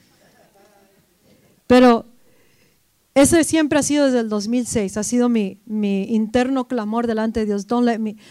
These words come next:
no me dejes morir en desgracia, Señor." Escucha, muchas veces vas a pasar cosas en, en el cristianismo o en tu vida, en tu casa,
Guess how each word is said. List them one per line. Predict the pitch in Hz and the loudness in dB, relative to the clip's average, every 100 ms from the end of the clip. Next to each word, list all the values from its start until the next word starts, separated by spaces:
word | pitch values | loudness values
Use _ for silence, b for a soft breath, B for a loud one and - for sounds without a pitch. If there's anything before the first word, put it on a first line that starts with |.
| B | B
no | 233 | 0
me | 240 | 0
dejes | 208 233 | -2 -6
morir | 220 208 202 | -6 -6 -6
en | 202 | -6
desgracia, | 202 190 - 180 - | -8 -10 -12 -14 -14
Señor." | - 196 190 196 - _ B B B B | -16 -14 -14 -16 -20 _ B B B B
Escucha, | 226 277 277 | -8 -4 -2
muchas | 269 285 302 | 0 2 2
veces | 294 302 | 2 2
vas | 285 285 | 2 2
a | 302 | -2
pasar | 247 220 247 | -2 -4 -4
cosas | 247 262 262 254 | -4 -6 -4 -4
en, | 220 208 | -6 -4
en | 220 | -4
el | 202 | -4
cristianismo | 214 214 208 226 262 285 302 - | -4 -6 -4 0 0 -2 -6 -4
o | 262 | -4
en | 226 | -2
tu | 208 185 | -4 -6
vida, | 226 254 285 285 | -4 -6 -8 -10
en | 214 185 | -10 -10
tu | |
casa, | 175 220 240 262 | -8 -8 -8 -12